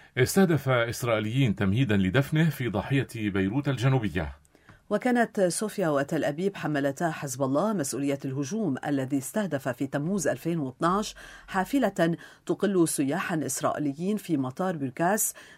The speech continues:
Speaker 2: ما أسفر عن مقتل خمسة إسرائيليين بينهم امرأة حامل وسائق الحافلة البلغاري، إضافة إلى منفذ التفجير محمد حسن الحسيني.
Speaker 1: كما أدى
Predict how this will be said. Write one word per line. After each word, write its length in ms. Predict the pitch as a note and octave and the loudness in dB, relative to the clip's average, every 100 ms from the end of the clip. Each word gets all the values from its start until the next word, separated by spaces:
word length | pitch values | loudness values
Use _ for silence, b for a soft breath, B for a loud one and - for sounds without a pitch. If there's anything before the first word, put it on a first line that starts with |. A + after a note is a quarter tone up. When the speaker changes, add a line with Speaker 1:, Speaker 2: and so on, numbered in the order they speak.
| - | 2
Speaker 2:
ما 280 | E3 - | 2 2
أسفر 360 | F3+ - - F#3+ | 0 -2 0 0
عن 280 | F3+ D3+ C#3+ | 0 0 -2
مقتل 420 | F3+ - G3+ F3 | -4 -4 -2 -2
خمسة 400 | - B3 B3 A#3 - | -2 -2 -2 -2 -4
إسرائيليين 680 | - E3 - E3 D#3 F#3 C#3+ | -4 0 0 -2 -2 0 0
بينهم 440 | C#3 D#3+ D3+ D3+ - | 2 0 0 0 0
امرأة 340 | G#3 G3 D3 | 0 2 0
حامل 480 | D#3 - G3 D#3+ D3+ B B B B | -2 -2 2 4 2 B B B B
وسائق 680 | F3 D#3+ - A#3+ - - | 6 6 4 0 2 2
الحافلة 520 | D#3+ C#3+ F#3+ G#3 G3+ E3+ | 0 -2 -4 -2 0 0
البلغاري، 640 | D3+ D3+ C#3+ C#3 D3+ - B B - | 0 0 0 0 0 -2 B B 0
إضافة 420 | D3+ C#3+ D#3 D3+ | 2 0 0 -2
إلى 320 | C#3 D#3 C#3+ | 0 0 0
منفذ 520 | C#3 C#3 F#3+ - A3+ | 0 -2 -2 0 0
التفجير 640 | A3+ G#3+ G3+ E3+ G3 D3+ C3+ | 0 -2 -6 -4 0 0 0
محمد 460 | C#3 A3 G3+ C#3+ | -2 -2 -2 -2
حسن 420 | - E3+ D#3+ C#3 | -4 -6 -4 -2
الحسيني. 760 | B2+ C3+ - A#3+ - F#2+ - - - | -4 -6 -6 -6 -6 -8 -12 -20 0
Speaker 1:
كما 320 | C#3+ C3+ C#3+ | 4 4 4
أدى 180 | D3 B2+ | 2 2